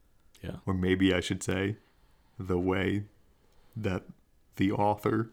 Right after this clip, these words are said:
Speaker 2: shapes that story
Speaker 1: Hmm.
Speaker 2: about David right at the end, right?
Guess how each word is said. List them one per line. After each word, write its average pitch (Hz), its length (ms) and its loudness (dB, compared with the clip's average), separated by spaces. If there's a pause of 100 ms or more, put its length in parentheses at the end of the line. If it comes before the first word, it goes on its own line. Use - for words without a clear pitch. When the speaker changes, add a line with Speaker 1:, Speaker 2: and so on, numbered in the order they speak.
Speaker 2:
shapes - 560 0 (120)
that 98 260 -4
story 104 480 -4 (720)
Speaker 1:
Hmm. 98 140 -8
Speaker 2:
about 98 520 0
David 104 480 4 (160)
right 95 320 -2
at 92 120 -6
the 90 160 -2
end, 98 300 -6 (280)
right? 107 160 -12